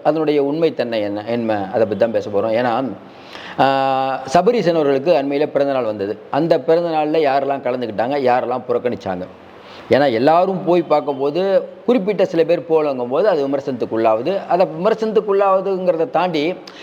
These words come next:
ரெண்டு பேருக்கும் சண்டையோ அப்படிங்கிற எண்ணத்தை தோணுது ஒண்ணு.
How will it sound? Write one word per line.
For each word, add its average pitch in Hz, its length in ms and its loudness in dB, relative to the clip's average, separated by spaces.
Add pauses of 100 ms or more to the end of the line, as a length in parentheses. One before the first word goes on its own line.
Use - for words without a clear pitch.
ரெண்டு 233 180 4
பேருக்கும் 202 360 0
சண்டையோ 160 340 2
அப்படிங்கிற 120 420 -4
எண்ணத்தை 123 320 0
தோணுது 104 340 -2 (100)
ஒண்ணு. 113 160 -2